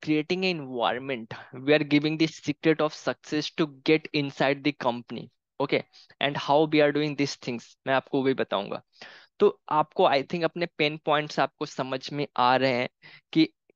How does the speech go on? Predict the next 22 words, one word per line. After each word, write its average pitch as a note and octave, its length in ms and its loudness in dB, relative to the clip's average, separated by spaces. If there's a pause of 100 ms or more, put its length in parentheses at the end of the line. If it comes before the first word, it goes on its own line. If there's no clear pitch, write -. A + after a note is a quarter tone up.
(140)
क्या E3+ 180 0
क्या G#3 200 -6
चीजें F#3 380 -2
हैं E3 320 0
जो F3+ 140 -4
आपको - 460 -4
आपके D#3 280 4
लाइफ C3+ 320 2 (140)
में D#3+ 120 -6
प्रॉब्लम्स C#3+ 840 -4
कर C3+ 240 0
रहे A2 200 -6
हैं, A2+ 140 -14 (540)
राइट? D3 240 0 (800)
Then F#3+ 320 0
अगर F3 180 0
मैं F#3+ 160 -2
बात D3 260 0
करूं D3+ 380 -4
इंटरव्यू D3 400 0
के D#3 100 0
बाद, D3+ 140 4